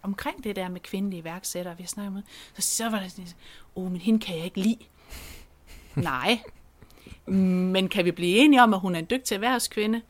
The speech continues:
Speaker 1: Hun har skabt en, en, en virksomhed, der giver overskud. De er spredt til, til, til rigtig mange lande nu. Så kan det godt være, at du ikke kan lide hende personligt, at, at,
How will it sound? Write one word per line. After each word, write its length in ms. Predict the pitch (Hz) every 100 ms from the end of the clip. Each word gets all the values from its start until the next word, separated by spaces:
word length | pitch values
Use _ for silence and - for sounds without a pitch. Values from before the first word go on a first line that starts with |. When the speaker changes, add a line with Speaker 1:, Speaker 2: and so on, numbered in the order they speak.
| -
Speaker 1:
Hun 160 | - 185
har 60 | -
skabt 480 | - - 240 - -
en, 400 | 180 170 170 160
en, 280 | 160 175 160
en 280 | 175 165
virksomhed, 460 | 220 254 - 190 208
der 80 | 170
giver 180 | 170 165
overskud. 540 | 202 247 - 208 214
De 220 | 202 170
er 40 | 165
spredt 380 | - 233 233
til, 420 | 220 - 175 175 -
til, 180 | - 196
til 200 | - 185
rigtig 300 | 202 - 214
mange 260 | 190 196 208
lande 300 | 190 214 233
nu. 220 | 214 214 - - -
Så 200 | - 254
kan 100 | 262
det 140 | 226 220
godt 360 | 269 269 202
være, 340 | 208 220 254 254 _
at 180 | - 214
du 80 | 226
ikke 160 | 220 - -
kan 120 | 214
lide 200 | 220 233
hende 140 | 202
personligt, 580 | - 196 - 277 214 160
at, 140 | 165 -
at, 180 | 170